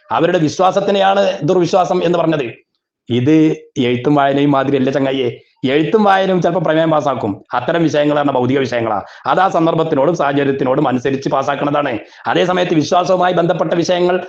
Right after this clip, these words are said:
സന്ദർഭം സാഹചര്യത്തിനനുസരിച്ച് പറഞ്ഞതാ. എവിടുന്ന ചക്ക നീ ചേരണേ? എന്നിട്ട് അയിമക്ക് പാത്തുക്കുട്ടി കിയാസ് എന്ന് അതിനെ പറയാം. ഈ എഴുത്തും വായനയും വെള്ളത്തിലായില്ലേ, അത് നിങ്ങൾ പാടില്ലായിരുന്നു, ഇപ്പൊ വെള്ളത്തിലായില്ല, അതേമാതിരി ഇതും വെള്ളത്തിലാണ് എന്ന്. ഇജ്, ഇജ് വെള്ളത്തിലായതുകൊണ്ട് ഈ കരക്കോളത്തിൽ പറഞ്ഞേ. ഏത് വെള്ളം അടിച്ചാണ്ടാ ഇജ് പറഞ്ഞേ?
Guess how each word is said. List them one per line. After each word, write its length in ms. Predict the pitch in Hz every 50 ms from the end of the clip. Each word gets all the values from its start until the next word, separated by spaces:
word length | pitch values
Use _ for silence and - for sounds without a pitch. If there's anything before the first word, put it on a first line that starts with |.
| - - -
സന്ദർഭം 320 | 170 175 180 180 185 185
സാഹചര്യത്തിനനുസരിച്ച് 800 | 185 175 175 175 180 175 185 175 160 185 180 180 165 180 170 175
പറഞ്ഞതാ. 380 | 180 175 175 180 196 196 202 - - - _ _
എവിടുന്ന 320 | 120 123 135 139 139 160 160
ചക്ക 140 | 156 151 143
നീ 120 | 131 120
ചേരണേ? 300 | 120 143 135 131 131 127
എന്നിട്ട് 340 | 131 - - - - 180 180
അയിമക്ക് 280 | 170 180 185 - 190
പാത്തുക്കുട്ടി 440 | 170 165 165 165 160 185 185 180 202
കിയാസ് 260 | 175 185 175 175 -
എന്ന് 120 | 175 160 143
അതിനെ 160 | 127 127 123
പറയാം. 240 | 117 107 104 107 - - _ _ _ _ _ _ _
ഈ 80 | 160 165
എഴുത്തും 260 | 180 196 190 247 226
വായനയും 360 | 214 202 196 196 190 185 180
വെള്ളത്തിലായില്ലേ, 720 | 160 160 160 160 175 165 156 147 147 143 143 131 104 - - - - _ _ _
അത് 80 | 156 156
നിങ്ങൾ 120 | 185 185 180
പാടില്ലായിരുന്നു, 460 | 170 165 175 170 170 165 160 165 156
ഇപ്പൊ 100 | 156 156
വെള്ളത്തിലായില്ല, 440 | 147 143 147 143 156 151 151 143 147
അതേമാതിരി 360 | 156 175 185 175 170 165 160
ഇതും 120 | 151 170
വെള്ളത്തിലാണ് 440 | 156 143 143 135 160 143 139 127 131
എന്ന്. 140 | 127 117 101
ഇജ്, 340 | 104 - 127 135 170 165 165 - - _ -
ഇജ് 140 | 135 170
വെള്ളത്തിലായതുകൊണ്ട് 540 | 180 165 156 156 - 156 151 147 143 143 143
ഈ 40 | 135
കരക്കോളത്തിൽ 400 | 139 127 123 117 131 117 113 117
പറഞ്ഞേ. 220 | 104 98 92 87 85 - _ _ _ -
ഏത് 140 | 127 165 202
വെള്ളം 160 | 185 180 180
അടിച്ചാണ്ടാ 300 | 170 156 170 165 156 151
ഇജ് 80 | 143 139
പറഞ്ഞേ? 260 | 131 117 107 107